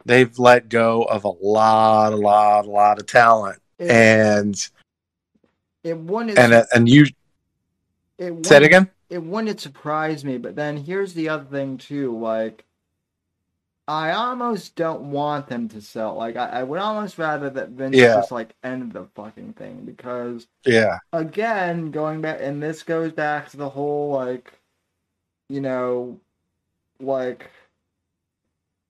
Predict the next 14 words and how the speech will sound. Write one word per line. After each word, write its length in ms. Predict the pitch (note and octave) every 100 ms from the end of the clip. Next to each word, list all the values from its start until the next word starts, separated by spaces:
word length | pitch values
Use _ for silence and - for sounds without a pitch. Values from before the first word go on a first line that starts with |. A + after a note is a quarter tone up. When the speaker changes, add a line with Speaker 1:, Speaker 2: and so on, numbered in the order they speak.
| _ _ _ _
Speaker 2:
again, 360 | C3 C#3 F3 D#3
this 220 | C#3+ C#3
is 60 | C#3+
what 180 | D3 C#3
I 140 | C3+
hate 200 | C3 C#3
with 200 | C#3+ C3+
the 140 | - -
N 160 | C3+
F 200 | C#3+ C#3
L 200 | D3 D3
right 180 | C#3 A2
now, 260 | A#2+ A#2 A#2
like, 380 | A#2 A2 A2+